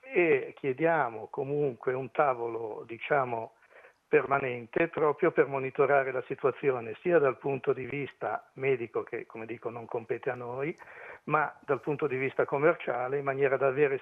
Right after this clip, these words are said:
sempre sotto mano la situazione e poter intervenire eventualmente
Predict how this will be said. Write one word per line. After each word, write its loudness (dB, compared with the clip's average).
sempre 2
sotto 2
mano 2
la -2
situazione 0
e -4
poter 0
intervenire 0
eventualmente -6